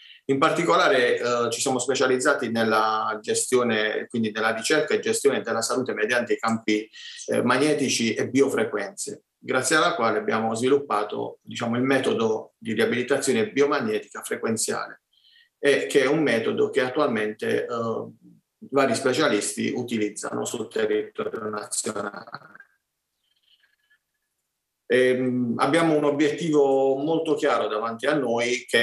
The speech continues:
è quello di, eh, assecondare l'impatto sul, sulla qualità della vita delle persone, offrendo queste soluzioni innovative,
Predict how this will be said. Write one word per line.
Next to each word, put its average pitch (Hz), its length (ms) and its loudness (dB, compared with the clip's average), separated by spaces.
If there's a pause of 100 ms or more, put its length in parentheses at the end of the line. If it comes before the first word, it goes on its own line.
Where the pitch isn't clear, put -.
è - 40 -12
quello 110 600 2 (140)
di, 113 360 0
eh, 107 240 0 (120)
assecondare 113 800 2
l'impatto 107 840 0
sul, 104 640 -4
sulla 110 300 -2
qualità 107 840 0
della 107 200 2
vita 117 240 0
delle 107 200 2
persone, 143 600 2
offrendo - 420 -2
queste 107 240 -4
soluzioni 110 600 -2
innovative, 120 720 -2